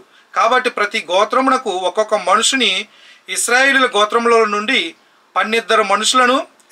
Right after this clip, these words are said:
ఏర్పరచుకొనుడి." పన్నెండు గోత్రాల నుంచి ఒక్కొక్క మనుషుణ్ణి ఏర్పరచుకోండి, పన్నెండు మంది కావాలి. ఏర్పరచుకొని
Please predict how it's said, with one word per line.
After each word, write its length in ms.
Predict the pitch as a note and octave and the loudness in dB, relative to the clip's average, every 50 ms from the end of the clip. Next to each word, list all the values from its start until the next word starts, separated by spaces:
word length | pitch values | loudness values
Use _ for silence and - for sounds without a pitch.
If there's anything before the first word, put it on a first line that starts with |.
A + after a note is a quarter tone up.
| F3+ | -2
ఏర్పరచుకొనుడి." 800 | G3+ G#3+ G#3+ A#3 A3+ G#3+ - - A#3 A3 A3 A3 A3+ F#3+ D3 C3+ _ _ _ _ - | -2 -2 0 0 -2 -2 -2 -4 -2 -2 0 0 0 -2 -2 -6 _ _ _ _ -4
పన్నెండు 320 | F3+ G#3+ A#3 B3+ G#3+ A#3 | -2 -2 -2 0 2 2
గోత్రాల 320 | A#3 A#3+ - B3 B3 A#3+ A#3+ | 2 2 2 2 2 2 2
నుంచి 540 | A#3+ A#3 A#3 - C#4+ A3+ G3+ G3 G#3+ A3+ - - - - _ - | 0 -2 -2 -2 0 0 2 2 0 -2 -4 -10 -20 -20 _ -16
ఒక్కొక్క 240 | F#3 F3+ G3+ G#3 A3 | -12 -10 -8 -6 -4
మనుషుణ్ణి 520 | G3+ G3 G#3 A3+ A3 - B3+ B3 B3 C4 D4 | 0 0 0 2 2 -2 -2 0 0 -2 -2
ఏర్పరచుకోండి, 920 | F4 D4+ - - G#3 A#3 C4 - B3+ A3 - - A#3+ A3+ G#3 F#3+ D3+ C3+ _ _ _ _ _ _ _ _ _ _ _ _ _ _ - | -2 -6 -8 -4 -2 -2 0 0 -2 -2 -2 -4 -2 -2 -2 -2 -4 -8 _ _ _ _ _ _ _ _ _ _ _ _ _ _ -6
పన్నెండు 200 | G3+ G#3 G#3+ A3 | -4 -4 -2 0
మంది 200 | A3 A3+ A3+ A3+ | -2 0 -2 0
కావాలి. 380 | A3+ G#3 F#3 F3 D3+ C3+ B2 - _ _ _ _ _ _ _ - - - - _ - | 0 2 2 2 2 -2 -2 -6 _ _ _ _ _ _ _ -20 -20 -20 -20 _ -6
ఏర్పరచుకొని 760 | E3 G#3+ B3 A3+ B3+ C4 C4+ - - C4 B3+ A#3+ G#3 G#3 G#3 | -4 -2 -2 0 -2 -2 -2 -2 -2 0 2 2 0 0 -2